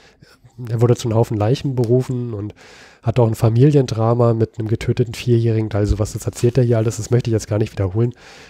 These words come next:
Ähm, aber sehr interessant, da hat er noch, ähm, hiermit abgebildet, ähm, Auszüge seines Tagebuchs während des Zweiten Weltkrieges. Also er hat sich dann,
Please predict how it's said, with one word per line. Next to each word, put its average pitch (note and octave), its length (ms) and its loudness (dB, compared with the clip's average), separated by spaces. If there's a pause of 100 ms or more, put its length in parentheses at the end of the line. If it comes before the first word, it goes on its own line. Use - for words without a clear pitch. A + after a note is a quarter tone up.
(340)
Ähm, A2 380 2
aber A#2 220 4
sehr A2 140 2
interessant, B2+ 480 0
da B2+ 240 4
hat A#2 100 -2
er B2+ 80 4
noch, A#2 320 -2 (440)
ähm, A2+ 260 -6
hiermit A2+ 260 -2
abgebildet, A#2 600 0 (440)
ähm, A2 220 0
Auszüge B2 480 0
seines A2 320 -2
Tagebuchs B2+ 800 -4 (320)
während A#2+ 240 2
des A2 100 -4
Zweiten G#2+ 340 0
Weltkrieges. A2+ 600 -6 (420)
Also G#2+ 180 0
er A2 60 4
hat A#2 100 -2
sich - 180 0
dann, A#2+ 300 0